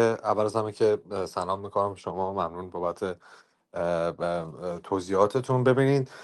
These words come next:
اه، من حالا، اه، اه، قبلترم اشاره کردم که واقعاً یه سری بحث هزینه‌ای که برای شرکت‌ها وجود داره یکم جلوگیری می‌کنه که شرکت‌ها به این سمت و سو برن،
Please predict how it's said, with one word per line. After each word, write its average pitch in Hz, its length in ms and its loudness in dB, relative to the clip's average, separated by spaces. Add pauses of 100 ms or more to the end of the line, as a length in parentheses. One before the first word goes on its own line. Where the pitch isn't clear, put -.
(260)
اه، 107 220 6
من 113 220 6
حالا، 113 180 6 (120)
اه، 98 440 0
اه، 92 160 0 (220)
قبلترم 107 540 4
اشاره 101 340 2
کردم 104 400 4
که 92 120 -8
واقعاً 92 300 0
یه 104 160 -4
سری 110 340 0
بحث 98 400 2
هزینه‌ای 92 640 -4
که - 120 -8
برای 92 260 -4
شرکت‌ها 92 480 -6
وجود 90 300 -8
داره 92 240 -4
یکم 113 340 -4 (300)
جلوگیری 101 500 -2
می‌کنه 92 340 -4
که 82 100 -12
شرکت‌ها 90 600 -4
به 92 100 -4
این 92 180 -6
سمت 90 340 -6
و 92 40 -4
سو - 240 -12
برن، 87 440 -6